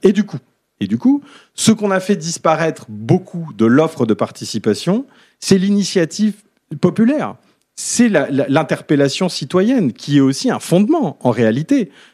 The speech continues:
euh, du fonctionnement de la participation et de la démocratie participative. Euh, alors, je vais pas m'étendre, par exemple, sur la Suisse, mais où,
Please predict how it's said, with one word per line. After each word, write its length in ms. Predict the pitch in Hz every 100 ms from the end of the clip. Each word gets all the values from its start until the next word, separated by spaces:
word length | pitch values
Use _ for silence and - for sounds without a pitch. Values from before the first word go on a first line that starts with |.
| _ 113
euh, 100 | 104
du 140 | 107
fonctionnement 480 | 156 139 156 196 277
de 60 |
la 100 | 135
participation 800 | 120 - 131 - 120 120 117 247
et 80 | 151
de 80 | 123
la 80 | 120
démocratie 480 | 127 127 131 123 110
participative. 760 | 139 - 131 120 110 101 - _ _ _ _ _ -
Euh, 280 | 104 92 76
alors, 200 | 80 98
je 80 | 110
vais 60 |
pas 400 | 95 98 92 87
m'étendre, 580 | 90 95 107 101 - 113
par 120 | 104 101
exemple, 160 | 123
sur 100 | 95
la 120 | 113
Suisse, 440 | 156 254 277 254 -
mais 160 | 98
où, 180 | 90 104